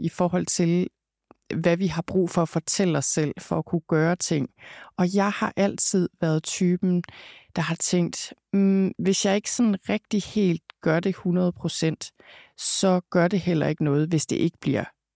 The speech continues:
super godt." Fordi jeg har jo alligevel ikke lagt alle mine kræfter i det.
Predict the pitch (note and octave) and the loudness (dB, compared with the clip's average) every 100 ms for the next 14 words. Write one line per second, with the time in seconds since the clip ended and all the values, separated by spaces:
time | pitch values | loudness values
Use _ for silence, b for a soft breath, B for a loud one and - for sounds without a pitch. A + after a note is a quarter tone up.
0 | _ - - F#3+ - - D#2 - - - | _ -4 0 -2 -2 -6 -6 -8 -12 -12
1 | - - - _ _ _ _ - E3 E3+ | -10 -8 -10 _ _ _ _ -2 -2 0
2 | D3+ D3+ E3+ E3 D3 C3 - - C3+ - | -2 0 2 2 2 0 -2 -4 -4 -4
3 | - D#3+ E3 F3 C#3+ B2+ - A#2 - F2 | -2 2 4 4 2 -2 -4 -6 -4 -4
4 | - - | -4 -6